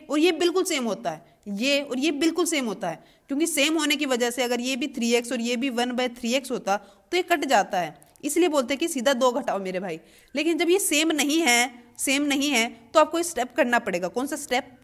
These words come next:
माइनस टू ए बी वाला। समझ में आया? समझ में आया? ठीक है,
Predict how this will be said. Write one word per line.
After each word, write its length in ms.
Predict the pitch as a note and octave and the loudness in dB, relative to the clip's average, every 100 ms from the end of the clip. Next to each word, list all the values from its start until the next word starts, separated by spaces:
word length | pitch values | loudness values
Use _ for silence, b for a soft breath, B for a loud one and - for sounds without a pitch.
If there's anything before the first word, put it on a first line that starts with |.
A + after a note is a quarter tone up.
| _ _ _ _ _ _ _ _ | _ _ _ _ _ _ _ _
माइनस 480 | G3+ G3 G3+ C4+ - - | -2 0 0 -2 -6 -6
टू 300 | B3 D4+ - | -4 -6 -4
ए 120 | G3+ | -2
बी 140 | G3 F#3+ | -2 -2
वाला। 260 | F3+ D#3+ D#3+ _ _ - - | -2 -4 -8 _ _ -20 -12
समझ 260 | A3 G#3+ G#3+ | -8 -6 -6
में 120 | A#3 | -6
आया? 160 | G3 G3+ - | -6 -8 -14
समझ 240 | - G#3 G3+ | -12 -10 -8
में 100 | G3+ | -8
आया? 80 | F#3 b b - | -10 b b -16
ठीक 180 | - | -12
है, 80 | F3 | -10